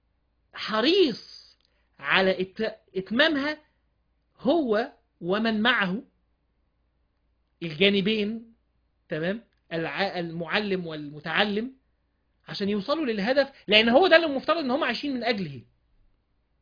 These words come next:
بس فهي فكرة حتى المدرسة اللي معمولة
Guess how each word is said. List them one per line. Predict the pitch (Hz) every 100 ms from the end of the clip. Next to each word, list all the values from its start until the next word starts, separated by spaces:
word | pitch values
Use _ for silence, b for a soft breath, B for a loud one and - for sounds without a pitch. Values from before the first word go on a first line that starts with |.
| _ _ _ _ _ _ _ _ _ _ _ _ _ _ - 170
بس | 214 - _ _ _ _ _ _ _ _ _ _ _ _ _ _ _ _ _
فهي | - 220 233 - _
فكرة | 269 262 285
حتى | - 285 240
المدرسة | 208 185 262 269
اللي | 202 180
معمولة | 151 185 202